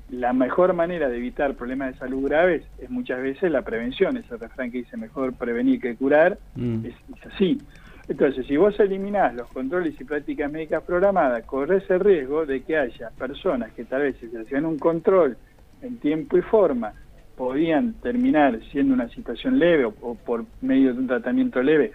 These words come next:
Speaker 1: llegar a solucionar el problema. En cambio, si vos no haces la prevención, te encontrás luego con una patología mucho más grave. Si a esto le sumamos que justamente el ipros nuclea a todos los trabajadores estatales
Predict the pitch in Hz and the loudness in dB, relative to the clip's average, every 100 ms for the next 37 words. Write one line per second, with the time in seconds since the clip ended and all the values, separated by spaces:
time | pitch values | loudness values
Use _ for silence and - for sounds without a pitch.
0 | - - - - 131 120 127 123 127 127 | -12 -20 -20 -12 -2 2 2 2 -2 0
1 | 147 160 185 208 208 135 127 120 110 120 | 2 2 4 4 4 2 0 0 -4 -2
2 | 131 131 131 123 123 127 139 135 170 175 | 0 0 0 -2 0 0 0 0 -2 -2
3 | 120 113 123 123 127 117 117 113 117 113 | -6 -4 -6 -4 -4 -2 -2 -2 -6 -6
4 | 113 110 127 120 - - - - - 247 | -8 -6 -2 -2 -4 -20 -20 -8 2 2
5 | 139 123 117 117 104 107 - - 196 220 | 2 0 0 -4 -4 -6 -14 2 4 4
6 | 196 170 165 - 180 240 175 110 - - | 2 2 -2 -4 4 4 4 -4 -12 -16
7 | 120 175 151 165 175 151 123 117 - - | -12 -12 -6 -6 -4 -6 -8 -12 -14 -20
8 | - 131 143 190 - 113 117 139 143 226 | -18 -8 -2 -2 -2 -8 -4 -4 0 4
9 | 202 127 104 - - - 156 156 - - | 4 2 -8 -16 -20 -10 -4 -4 -4 0
10 | 277 285 220 139 139 127 123 - 160 185 | 2 4 2 0 -2 -4 -4 -4 0 0
11 | 175 127 - 120 - 160 180 170 | 0 -8 -10 -10 2 4 4 0